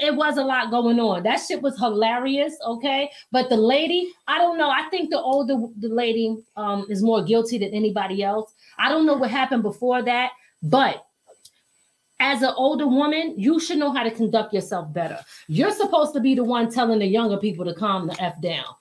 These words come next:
You know what I mean? Like, what type of example are you setting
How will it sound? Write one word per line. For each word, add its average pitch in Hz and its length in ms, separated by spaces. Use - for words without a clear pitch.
You 240 120
know 269 80
what 277 120
I 277 100
mean? 277 340
Like, 247 220
what 370 160
type - 260
of 294 80
example 254 680
are 247 140
you 233 240
setting 214 540